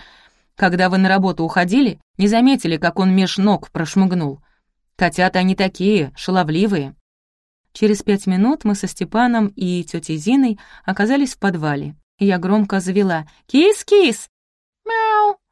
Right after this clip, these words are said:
сразу донеслось в ответ. Стёпа бросился на звук, остановился возле груды какого-то барахла в углу помещения. Я понеслась за мужем и увидела нашего безобразника. Тот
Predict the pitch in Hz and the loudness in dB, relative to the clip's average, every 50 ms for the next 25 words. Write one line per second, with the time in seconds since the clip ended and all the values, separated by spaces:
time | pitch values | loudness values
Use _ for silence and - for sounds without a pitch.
0 | _ _ _ _ _ _ - - 175 180 180 160 170 160 180 180 180 175 - 185 | _ _ _ _ _ _ -8 -4 -2 -2 -2 -2 -2 -4 -4 -4 -4 -4 -6 -8
1 | 180 - - 185 180 - 185 180 175 160 _ _ _ _ _ _ _ _ _ _ | -8 -6 -6 -8 -6 -6 -6 -6 -6 -8 _ _ _ _ _ _ _ _ _ _
2 | _ _ _ - - - 233 226 208 214 185 202 202 202 - - 185 - - 180 | _ _ _ -10 -4 -2 -2 0 0 0 2 2 0 0 0 -4 -6 -4 -2 -2
3 | 185 180 180 170 170 202 247 254 - _ _ _ _ - - _ - 180 185 - | -2 -2 -4 -4 -2 -4 -4 -4 -6 _ _ _ _ -20 -12 _ -6 -6 -4 -2
4 | 185 185 180 185 185 190 196 196 - 185 170 175 175 170 180 175 165 175 180 185 | -2 0 0 0 0 0 -2 -2 -4 -6 -4 -4 -4 -4 -6 -6 -4 -4 -4 -4
5 | 175 175 165 175 165 - 185 175 170 160 170 156 156 160 160 151 - - 196 226 | -4 -4 -6 -6 -6 -6 -6 -6 -6 -6 -6 -6 -4 -4 -4 -4 -2 -2 0 0
6 | 254 247 240 214 196 202 208 202 - 196 196 196 196 - - 202 190 185 180 180 | 0 0 -2 -2 -2 -2 -2 -2 -2 -2 -2 -2 -2 -4 -4 -4 -4 -4 -4 -6
7 | 175 180 _ _ _ _ _ _ _ _ _ _ _ _ _ _ - 254 294 294 | -10 -14 _ _ _ _ _ _ _ _ _ _ _ _ _ _ 0 0 0 2
8 | 277 247 240 - - 226 226 202 190 214 208 226 269 285 214 170 151 151 - _ | 2 0 0 0 0 -2 0 0 2 2 2 2 2 0 -2 -4 -10 -12 -14 _
9 | _ _ - 190 202 220 233 220 214 302 302 240 247 226 214 220 220 226 - - | _ _ -2 0 2 2 2 4 4 2 2 2 0 0 2 2 2 0 -2 -2
10 | 196 196 196 190 190 180 185 170 165 175 160 156 156 - 156 156 - - - - | -4 -2 -2 -2 0 0 -2 -2 -2 -2 -4 -4 -6 -8 -10 -10 -12 -16 -18 -18
11 | _ _ _ - 262 311 381 381 _ | _ _ _ 0 2 2 2 0 _